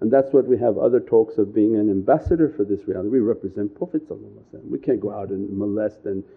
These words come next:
humiliate and, and, and steal and cheat from people. You're representing Sayyidina Muhammad, and you're representing your shaykh and the shaykhs who've been giving all their fayaz and all their teachings, so that you become exemplars of faith.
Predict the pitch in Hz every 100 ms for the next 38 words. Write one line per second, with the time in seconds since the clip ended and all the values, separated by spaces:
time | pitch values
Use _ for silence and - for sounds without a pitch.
0 | _ - 107 104 101 101 98 98 101 95
1 | 101 98 101 110 95 - - 117 113 101
2 | - - 156 - 104 101 107 - - 143
3 | 156 156 156 139 160 156 160 156 151 -
4 | 151 143 - 226 202 - - 107 110 104
5 | 101 101 98 95 - - - - _ -
6 | - 151 156 143 156 156 131 156 151 139
7 | 131 170 190 - 160 160 151 139 135 156
8 | 147 143 135 - 147 131 131 156 156 143
9 | 180 185 160 151 - 160 180 180 147 156
10 | 165 170 151 147 - - - 110 - -
11 | _ _ _ _ _ _ - 127 135 156
12 | 151 160 175 180 196 196 202 - 135 113
13 | 113 151 151 135 131 113 113 - 104 92